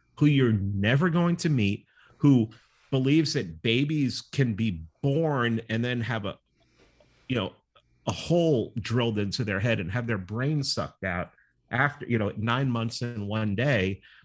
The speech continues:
that person has a vote, and that vote can affect your life. No, it's, it, you return to tradition and you just get things small again. I didn't even think, you know, I didn't even put,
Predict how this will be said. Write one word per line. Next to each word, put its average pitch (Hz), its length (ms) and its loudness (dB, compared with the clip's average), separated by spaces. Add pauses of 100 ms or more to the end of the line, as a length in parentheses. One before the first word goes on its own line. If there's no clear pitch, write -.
(140)
that 170 300 0
person 143 380 -2
has 117 280 -6
a 104 60 -2
vote, 98 440 0 (500)
and 123 320 -2
that 131 300 -2
vote 127 260 -4
can 113 180 -6
affect - 480 -6
your 120 180 -2
life. 55 500 -10 (880)
No, 151 260 2
it's, - 300 -2
it, 143 160 2
you 151 240 -2
return 180 400 0
to 165 140 -8
tradition 160 500 -4
and 95 120 0
you 92 280 -2
just - 200 -8
get 117 180 -6
things 135 240 -2
small 135 320 -4
again. - 260 -10 (320)
I 131 80 4
didn't 226 140 4
even 170 180 4
think, 151 240 -2 (160)
you 156 60 4
know, 170 60 6
I 170 140 4
didn't 294 120 4
even 170 180 4
put, 131 260 -2